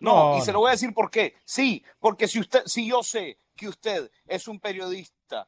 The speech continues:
Speaker 1: corrupto, si yo sé que usted es un periodista de los tarifados, yo no quiero trabajar con usted, Alex. Por muy bien que usted me pague a mí, yo no quiero trabajar a usted, porque mi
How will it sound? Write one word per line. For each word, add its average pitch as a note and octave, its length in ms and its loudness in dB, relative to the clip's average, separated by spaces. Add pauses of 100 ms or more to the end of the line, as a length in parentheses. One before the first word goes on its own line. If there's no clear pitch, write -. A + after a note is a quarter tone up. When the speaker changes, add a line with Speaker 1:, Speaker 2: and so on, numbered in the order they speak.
(280)
Speaker 1:
corrupto, - 720 -10 (280)
si F#3+ 200 -14
yo G#3+ 100 -4
sé G#3+ 160 -6
que G3 80 -20
usted G3 160 -6
es G3+ 60 -6
un G#3+ 80 -10
periodista F3+ 680 -4 (160)
de D#3+ 160 -6
los E3 160 -6
tarifados, D#3+ 880 -2 (300)
yo F#3+ 160 -14
no B3 120 -12
quiero B3+ 240 -14
trabajar C#3+ 340 -8
con C3+ 140 -20
usted, B2+ 240 -18
Alex. A2 480 -16 (240)
Por G3+ 220 -4
muy A#3+ 200 -10
bien A#3+ 200 -10
que A3 80 -18
usted G#3+ 160 -8
me A3 140 -6
pague G#3+ 240 -2
a E3+ 40 -10
mí, G3+ 260 -16 (300)
yo F3+ 140 -10
no A#3 100 -6
quiero A#3 240 -4
trabajar D3+ 300 -4
a C#3+ 40 -12
usted, C3 300 -12 (220)
porque F#3+ 300 -8
mi A3+ 340 -8